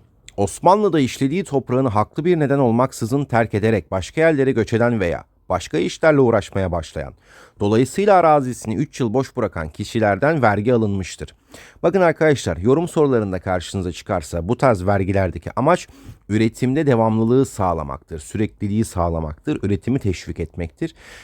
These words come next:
Şimdi biz biliyorsunuz Osmanlı'da çiftane sistemi vardı. Toprağını terk edenlerden alınan vergi ise çift bozan sistemidir. Adı üstünde çifti bozuyor arkadaşlar. Yani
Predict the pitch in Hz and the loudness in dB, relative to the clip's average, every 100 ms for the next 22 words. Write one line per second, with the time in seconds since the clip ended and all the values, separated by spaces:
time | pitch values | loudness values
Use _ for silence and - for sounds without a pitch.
0 | - - 175 151 165 165 - - 131 156 | -12 -2 0 2 2 0 -2 -8 0 0
1 | 147 143 - 131 - 147 139 - - 117 | 0 -2 -2 -4 0 -2 -2 -6 -8 -6
2 | - 131 139 135 113 - 131 156 110 82 | -2 0 0 -4 -8 -6 -2 0 0 0
3 | 82 156 - _ - - 135 - 151 156 | -2 -4 -6 _ -20 -2 0 4 2 2
4 | - 143 156 - 117 110 110 107 101 104 | 0 0 0 0 -2 0 0 -2 -2 -4
5 | - 98 113 107 90 - 90 107 113 117 | -4 -2 0 0 -2 -8 0 2 2 0
6 | 143 104 - 147 175 _ _ _ - - | -4 -4 2 2 2 _ _ _ -8 -2
7 | 165 - 113 113 107 123 95 - - 85 | -2 -2 0 2 4 4 2 -4 -12 -14
8 | - 85 76 80 131 113 - 82 - 131 | -12 -10 -8 -4 -2 -4 -6 -8 -6 -6
9 | - 160 175 - 104 90 110 90 67 78 | -2 -2 -2 -2 0 2 2 2 -2 -8
10 | 76 - 67 71 - - - - - - | -8 -8 -8 -10 -14 -16 -18 -20 -10 -4
11 | 85 73 123 | -4 0 0